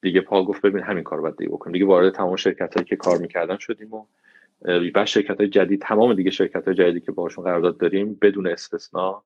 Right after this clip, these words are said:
باید اول آموزش طرز تفکر مدیریتی ما رو بگیرن، بعد نرم افزار ما رو استفاده کنن. و این باعث شد که دیگه الان، اه، یه جورایی تمام، به غیر از اون کار،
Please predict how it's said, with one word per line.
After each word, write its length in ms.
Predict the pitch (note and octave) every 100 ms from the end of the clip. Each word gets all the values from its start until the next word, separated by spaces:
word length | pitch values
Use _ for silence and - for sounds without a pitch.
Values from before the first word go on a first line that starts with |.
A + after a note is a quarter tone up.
| _ _ _ _ _ _
باید 520 | F2+ G2 F#2 F#2 G#2 G2+ - G2+
اول 480 | F#2 F2 F#2+ G#2 -
آموزش 840 | F#2+ F2+ E2+ F#2 F#2+ - G2 F#2+ F#2
طرز 280 | F#2+ E2
تفکر 640 | F2 - - F2 - G2+ G2
مدیریتی 460 | F2 E2+ D#2+ -
ما 140 | F#2 F2
رو 100 | F2
بگیرن، 560 | E2+ E2 E2+ D#2+ D#2+ D#2+ -
بعد 280 | F2 - -
نرم 220 | D#2+ D2+
افزار 260 | D#2 - D#2+
ما 160 | D2+ -
رو 60 |
استفاده 440 | E2 - - - -
کنن. 180 | - - _ _ _ _ _ _ _ _ _ -
و 140 | G2 F#2 F2+ F2 F2 E2+ -
این 160 | F#2+
باعث 200 | F#2+ F2+
شد 220 | - G2
که 100 | -
دیگه 240 | F2+ F2 E2+
الان، 420 | E2 E2 E2+ E2 _ _ _ _ _ _ _ _ _ _ _
اه، 400 | F2 E2+ E2 D#2+
یه 100 | F2
جورایی 600 | F2+ E2+ E2+ F2 F2 E2+ _ _ _ _ _ _ _ - -
تمام، 580 | - E2 E2+ F2 E2+ - _ _ _ - _ - _ _ _
به 120 | - G#2+
غیر 160 | G2+
از 180 | F2 E2
اون 100 | F2
کار، 500 | - F2 F2 E2+